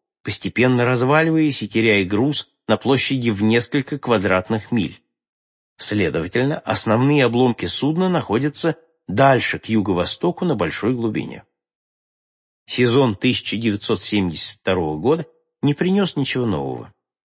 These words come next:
С приходом следующей весны аквалангисты возобновили поиски. Сначала тоненькой струйкой потекли серебряные монеты.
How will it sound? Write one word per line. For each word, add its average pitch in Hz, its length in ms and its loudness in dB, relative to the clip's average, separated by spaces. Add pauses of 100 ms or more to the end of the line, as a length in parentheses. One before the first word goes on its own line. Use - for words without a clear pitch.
(320)
С - 120 -8
приходом 127 480 2
следующей 123 560 0
весны 110 480 0 (300)
аквалангисты 123 800 0
возобновили 107 600 0
поиски. - 600 -8 (720)
Сначала 185 640 0
тоненькой 175 560 2
струйкой 151 540 -2
потекли 143 480 -4
серебряные 131 640 0
монеты. 107 540 -4